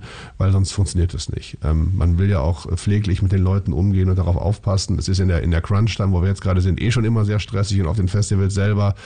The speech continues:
Und insofern versucht man natürlich, da so entlastend wie möglich vorzugehen, um das alles einigermaßen gut zu verteilen, um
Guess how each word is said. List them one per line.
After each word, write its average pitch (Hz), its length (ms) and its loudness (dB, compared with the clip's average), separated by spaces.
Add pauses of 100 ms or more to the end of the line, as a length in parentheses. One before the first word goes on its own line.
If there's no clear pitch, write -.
(300)
Und 98 280 0
insofern 90 360 2
versucht 92 340 0
man 92 80 2
natürlich, 85 320 2
da 85 120 0
so 85 80 2
entlastend 82 640 0
wie 85 80 2
möglich 82 580 0
vorzugehen, 87 720 0
um 73 80 -2
das 73 140 -2
alles 78 320 0
einigermaßen 82 640 2
gut 80 180 0
zu - 80 -2
verteilen, 78 600 0
um 85 220 -2